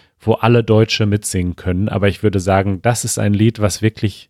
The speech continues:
so ziemlich alle Deutsche mitsingen können. Ähm, und das Lied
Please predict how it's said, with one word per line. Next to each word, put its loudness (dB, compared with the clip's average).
so -4
ziemlich 0
alle 4
Deutsche 0
mitsingen -4
können. 0
Ähm, 0
und 0
das -2
Lied -6